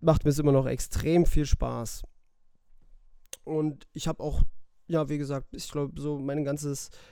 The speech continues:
Teenageralter, würde ich sagen, äh, hat mich Fußball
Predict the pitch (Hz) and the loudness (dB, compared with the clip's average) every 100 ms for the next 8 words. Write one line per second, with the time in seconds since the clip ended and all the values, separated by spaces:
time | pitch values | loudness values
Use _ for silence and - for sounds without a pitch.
0 | - - 202 202 165 165 123 156 180 180 | -8 2 8 8 8 4 4 0 2 2
1 | 123 156 151 - 143 143 147 - - - | 2 2 0 0 0 2 0 -6 -20 -20
2 | _ - 139 139 139 - 143 - 170 - | _ -2 2 2 2 0 0 2 2 2
3 | 135 | 0